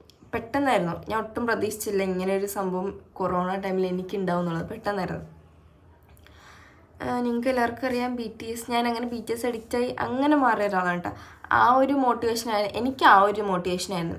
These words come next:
നമ്മൾ നല്ല രീതിക്ക് നടക്കണം. Actually അവരുടെ തോട്ട്സ് എന്ന് പറയുന്നത് ഭയങ്കര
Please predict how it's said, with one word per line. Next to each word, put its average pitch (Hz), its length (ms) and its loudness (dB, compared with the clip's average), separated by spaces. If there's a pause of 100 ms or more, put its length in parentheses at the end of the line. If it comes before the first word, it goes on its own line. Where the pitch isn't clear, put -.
(160)
നമ്മൾ 196 260 -2
നല്ല 190 220 -2
രീതിക്ക് 185 300 0
നടക്കണം. 185 340 -4 (420)
Actually 277 500 -4 (180)
അവരുടെ 247 320 -4 (180)
തോട്ട്സ് 240 400 -4
എന്ന് 269 160 0
പറയുന്നത് 220 320 -2
ഭയങ്കര 208 520 -6